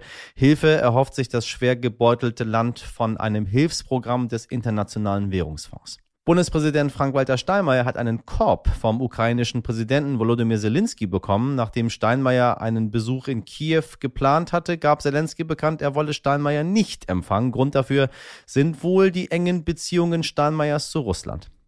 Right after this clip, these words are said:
Um Russland die Finanzierung des Krieges noch weiter zu erschweren, wollen die E-U-Staaten nach Gas als nächstes auch auf Öllieferungen aus dem Land verzichten. Das könnte für die E U aber schwierig werden, da das Förderkartell opec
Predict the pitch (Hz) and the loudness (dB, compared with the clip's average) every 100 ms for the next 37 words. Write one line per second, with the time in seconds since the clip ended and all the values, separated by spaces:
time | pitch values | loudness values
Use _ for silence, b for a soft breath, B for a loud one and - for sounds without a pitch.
0 | _ _ _ _ - 143 143 190 185 180 | _ _ _ _ 0 4 4 2 2 0
1 | 147 156 151 147 143 135 131 190 185 165 | 0 0 0 0 0 0 0 0 0 0
2 | 139 - - 151 143 - 123 170 - 120 | -2 -4 -4 -2 -2 0 2 2 4 2
3 | 104 104 - 110 98 107 110 135 117 117 | 2 0 -4 -4 -4 -2 0 0 0 2
4 | 120 117 120 110 131 - 123 120 123 113 | 2 0 0 0 -2 0 0 0 0 -2
5 | 107 - 104 127 156 - 123 - 123 131 | -2 0 2 2 2 -2 -2 -2 -2 -2
6 | - 139 139 - 120 135 - - 123 - | -2 -6 -4 0 2 2 0 0 0 0
7 | 175 202 170 117 - 95 95 90 90 90 | 0 2 2 0 0 -2 0 -2 -4 -6
8 | - 87 87 90 87 - 87 - 117 127 | -8 -6 -6 -6 -8 -8 -10 -6 -4 -2
9 | 104 - - 127 143 156 156 151 131 117 | -4 -6 -4 -2 0 0 0 0 -2 0
10 | 113 117 120 135 117 113 - 143 160 - | 0 0 2 2 2 0 -2 -2 -2 -2
11 | 143 143 151 143 120 113 113 - - 127 | 0 2 0 0 0 0 -2 -4 0 2
12 | 131 - 123 123 110 170 - 127 - | 2 0 0 0 0 0 2 2 0